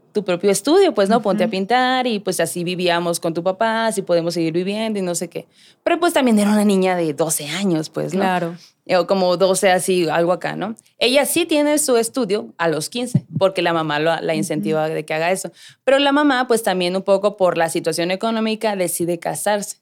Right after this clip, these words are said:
Speaker 1: de nuevo.
Speaker 2: Ajá.
Speaker 1: Porque así también eran los tiempos, ¿no? Obviamente. Entonces, eh,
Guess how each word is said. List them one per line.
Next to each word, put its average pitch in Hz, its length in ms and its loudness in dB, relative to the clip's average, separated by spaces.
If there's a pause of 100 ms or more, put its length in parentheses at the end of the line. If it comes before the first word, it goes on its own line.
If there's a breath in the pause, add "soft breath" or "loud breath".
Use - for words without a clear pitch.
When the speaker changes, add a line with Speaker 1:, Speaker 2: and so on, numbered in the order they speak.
Speaker 1:
de 160 160 -4
nuevo. 170 360 -2
Speaker 2:
Ajá. 165 540 -10 (280 soft breath)
Speaker 1:
Porque 196 220 0
así 180 140 -2
también 190 260 0
eran 160 160 0
los 160 160 -4
tiempos, 208 320 -2
¿no? 185 140 -4
Obviamente. 165 440 -4 (800)
Entonces, 254 680 2 (340 loud breath)
eh, 196 680 2